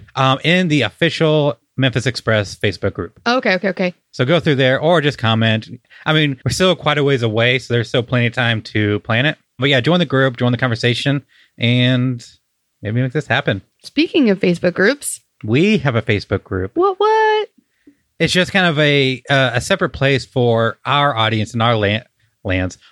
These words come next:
Speaker 1: our fans and our listeners kinda get together and talk about the Express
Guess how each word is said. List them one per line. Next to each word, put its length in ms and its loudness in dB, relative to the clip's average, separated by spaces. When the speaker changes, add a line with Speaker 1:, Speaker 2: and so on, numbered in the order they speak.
Speaker 1:
our 120 2
fans 280 0
and 80 0
our 80 2
listeners 440 0
kinda 200 0
get 120 -2
together 300 0
and 160 -4
talk 180 -2
about 200 -2
the 80 -2
Express 460 -2